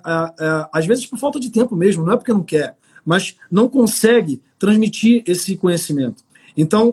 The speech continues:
a primeira coisa é, cara, se você é uma equipe, né? <laughs> É uma equipe de vendas, cara, é, você precisa conseguir se duplicar em pelo menos alguém, pelo menos uma pessoa. Isso é um desafio falando assim, de um jeito simples, né? Cara, evoluindo um pouco isso,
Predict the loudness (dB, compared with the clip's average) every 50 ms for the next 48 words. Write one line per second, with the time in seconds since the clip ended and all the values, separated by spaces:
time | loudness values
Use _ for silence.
0 | 0 -2 -2 2 4 4 4 4 2 2 2 2 2 2 2 0 0 0 -2 -4
1 | -4 -4 -4 -4 -4 -6 -6 -8 -8 -4 0 0 0 0 0 -2 -4 0 2 2
2 | 2 2 0 -2 -2 -2 -2 -2 -6 -6 -6 -8 -10 -12 -14 _ _ -6 -2 -2
3 | -2 -2 -4 -10 -14 -16 _ _ -10 _ -2 0 2 2 2 2 0 -2 -6 -8
4 | -6 -8 -10 -8 -6 -6 -6 -6 -6 -10 -14 -16 -20 _ _ -6 -4 -4 -4 -6
5 | -10 -14 _ _ -4 -2 -2 -2 -2 -4 -6 -6 -6 -2 0 0 0 0 -2 -6
6 | -6 -6 -6 -6 -6 -4 -6 -6 -6 -6 -8 -6 -6 -6 -6 -4 -2 -4 -2 0
7 | 0 0 0 -2 -4 -4 -2 0 0 2 2 0 0 0 0 -2 -2 -2 -4 -6
8 | -6 -6 -8 -8 -8 -8 -8 -8 -10 -10 -8 -6 -4 -4 -4 -4 -6 -6 -6 -8
9 | -10 -16 _ _ -8 -2 0 2 2 4 2 2 2 2 2 2 2 2 2 0
10 | 2 2 2 2 4 2 2 2 2 0 0 0 2 2 2 2 0 -4 -2 0
11 | 0 0 0 -4 -10 _ _ _ 0 2 2 2 0 -2 -6 _ _ -2 -2 0
12 | 2 2 4 4 4 4 4 4 2 0 -2 -4 -2 0 -2 0 0 0 0 0
13 | 0 0 -2 -8 -14